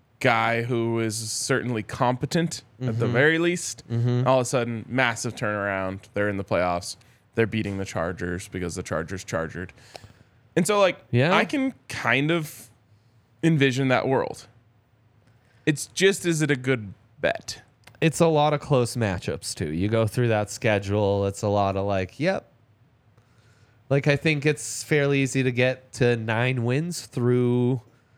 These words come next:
Speaker 2: week seventeen, to where you could still feel like, okay, even if they're at eight wins going into week eighteen, I like my chances decently enough. Um,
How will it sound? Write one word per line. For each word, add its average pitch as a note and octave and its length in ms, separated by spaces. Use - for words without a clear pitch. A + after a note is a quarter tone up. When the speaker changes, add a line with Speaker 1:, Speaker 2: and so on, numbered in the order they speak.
Speaker 2:
week A#2+ 240
seventeen, B2+ 840
to C3+ 100
where A#2+ 240
you A#2 140
could A#2+ 200
still A#2+ 560
feel A#2 380
like, A2 280
okay, B2 300
even A2+ 280
if A#2 160
they're A#2 160
at A#2 260
eight C3+ 240
wins A#2 340
going A#2 260
into A2+ 380
week A#2+ 360
eighteen, A#2 720
I A#2+ 60
like C3+ 200
my A#2+ 160
chances B2 1120
decently A#2 680
enough. G#2 720
Um, A#2 640